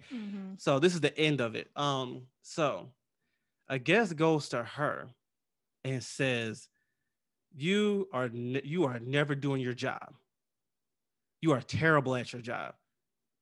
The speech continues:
Speaker 2: He should be your boss." Now, I didn't know this
Speaker 1: Mm-hmm.
Speaker 2: until she calls me over, my boss.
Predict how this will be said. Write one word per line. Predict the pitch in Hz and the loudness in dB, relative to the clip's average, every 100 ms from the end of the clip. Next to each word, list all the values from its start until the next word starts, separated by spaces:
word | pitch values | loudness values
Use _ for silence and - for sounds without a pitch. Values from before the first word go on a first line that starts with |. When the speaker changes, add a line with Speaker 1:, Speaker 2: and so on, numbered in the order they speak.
| _ _ | _ _
Speaker 2:
He | - 190 220 | -6 2 4
should | 214 156 127 | 4 0 0
be | 131 | -2
your | 123 | -2
boss." | 113 107 - 127 - _ _ _ _ _ _ _ _ _ _ _ _ - | -4 -6 -6 -12 -20 _ _ _ _ _ _ _ _ _ _ _ _ 4
Now, | 180 147 131 | 6 6 4
I | 143 269 | 4 6
didn't | 233 135 | 6 6
know | 180 302 | 6 8
this | 330 392 - - - | 6 4 2 -12 -8
Speaker 1:
Mm-hmm. | 220 214 208 208 226 - | -6 -4 -4 -6 -8 2
Speaker 2:
until | 185 180 - 202 170 | 2 4 6 8 8
she | - 269 | 4 0
calls | 196 180 156 | 2 2 2
me | 156 | 2
over, | 180 131 123 | 2 2 0
my | 123 | 0
boss. | 147 160 120 117 | 2 2 0 -6